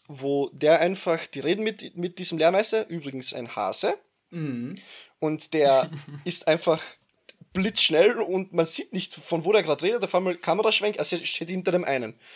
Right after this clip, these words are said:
Speaker 1: So, dann redet er wieder, Kameraschwenk, steht irgendwo ganz anders. Und
Speaker 2: Ja.
Speaker 1: das hab ich irgendwie so, es war auch so eine witzige Szene in meinen Augen. Und ja, und dann dieser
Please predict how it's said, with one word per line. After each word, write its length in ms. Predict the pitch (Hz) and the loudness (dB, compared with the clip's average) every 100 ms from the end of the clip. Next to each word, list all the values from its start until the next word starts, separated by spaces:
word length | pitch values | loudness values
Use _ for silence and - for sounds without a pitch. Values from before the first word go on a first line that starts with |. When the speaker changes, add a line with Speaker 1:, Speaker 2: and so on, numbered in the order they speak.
| - - - | -20 -20 -8
Speaker 1:
So, 140 | 160 | -2
dann 180 | 135 123 | -2 0
redet 240 | 170 226 | -2 2
er 120 | 226 | 0
wieder, 180 | 220 214 | 2 0
Kameraschwenk, 680 | - 180 202 202 196 196 - | 2 2 2 2 2 -2 -4
steht 320 | - 175 - | -4 -4 -2
irgendwo 320 | 214 180 165 156 | -6 -4 -2 0
ganz 200 | 151 139 | 2 0
anders. 460 | 135 113 113 - _ _ _ _ _ | -2 -4 -6 -12 _ _ _ _ _
Und 80 | 143 | -6
Speaker 2:
Ja. 60 | 131 | -4
Speaker 1:
das 100 | 185 | -2
hab 100 | 190 | -4
ich 120 | 190 | -6
irgendwie 200 | 196 202 | -10 -10
so, 200 | 185 170 - - | -10 -12 -14 -6
es 160 | 151 143 | -2 2
war 120 | 151 | 2
auch 80 | 151 | 2
so 120 | 170 | 2
eine 100 | 143 160 | -4 -6
witzige 260 | 160 147 | -8 -8
Szene 280 | - 147 147 | -6 -4 -4
in 60 | 139 | -2
meinen 200 | 135 123 | -2 2
Augen. 320 | 135 175 - _ _ _ - - - - - _ _ _ _ _ - | 0 0 -10 _ _ _ -20 -20 -20 -20 -20 _ _ _ _ _ -10
Und 180 | 165 202 | -2 6
ja, 180 | 208 | 6
und 240 | 160 147 160 | 6 4 0
dann 120 | 175 | -2
dieser 440 | 185 - 165 170 | -2 0 0 0